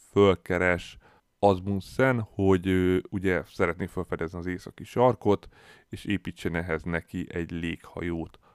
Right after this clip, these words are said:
Ez az expedícióhoz pedig ugye vele fog tartani a léghajó mérnök is, hogyha bármi probléma lenne, valamint a kutya, és ezt az expedíciós történetet fogja bemutatni ez az animációs film. Valamint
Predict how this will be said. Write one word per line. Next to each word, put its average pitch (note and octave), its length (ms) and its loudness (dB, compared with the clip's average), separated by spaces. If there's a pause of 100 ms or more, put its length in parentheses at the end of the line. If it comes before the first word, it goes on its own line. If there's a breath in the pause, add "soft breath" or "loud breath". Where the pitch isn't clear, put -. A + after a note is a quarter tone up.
(140 soft breath)
Ez A2 220 2
az G#2 100 0
expedícióhoz F#2+ 760 -2
pedig F2+ 260 -4
ugye F#2 200 -2
vele F2 180 0
fog - 220 -10
tartani F2 420 -4
a E2+ 80 -6
léghajó F2+ 380 -6
mérnök E2+ 400 -10
is, - 80 -20
hogyha - 220 -8
bármi E2+ 280 -6
probléma G2+ 520 -4
lenne, F2 300 -4 (400 loud breath)
valamint F#2 400 0
a - 160 -8
kutya, - 440 -4 (340 soft breath)
és - 160 -12
ezt F2 300 -4
az E2 200 0
expedíciós - 680 -10
történetet - 500 -10
fogja E2+ 260 -12
bemutatni E2+ 440 -10
ez F2+ 80 -12
az F#2 100 -12
animációs F2 640 -8
film. F#2 440 -2 (1160 soft breath)
Valamint A#2 680 4